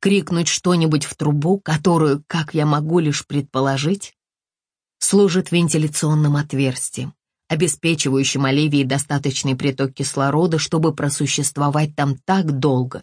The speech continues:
как запланировал похититель. Но если прямо в этот момент он там внизу вместе с ней, то подними я вдруг шум, предупредив его о своём присутствии, это будет означать полную катастрофу.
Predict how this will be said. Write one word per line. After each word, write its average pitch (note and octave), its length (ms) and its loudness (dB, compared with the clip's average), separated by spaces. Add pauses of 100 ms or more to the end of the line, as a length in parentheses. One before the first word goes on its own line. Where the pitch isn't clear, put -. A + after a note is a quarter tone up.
(400)
как F3 180 0
запланировал D3+ 800 0
похититель. D3 840 -4 (440)
Но D#3+ 80 2
если D#3+ 300 -2
прямо F3 400 -4
в C#3+ 100 -2
этот D#3 260 -2
момент D3+ 460 0
он D3 180 0
там D#3 300 2
внизу C#3 400 0
вместе D3+ 520 -2
с - 140 -6
ней, F#3 300 0 (540)
то C3+ 120 -8
подними D3 560 0
я D3 160 -2
вдруг C3 320 -4
шум, F#3 400 -4 (400)
предупредив E3 760 2
его C3+ 240 0
о C#3 60 0
своём C#3+ 440 0
присутствии, C#3+ 680 -2
это C#3 200 0
будет D#3 400 -2
означать D#3 760 -2
полную F#3+ 480 2
катастрофу. - 880 -6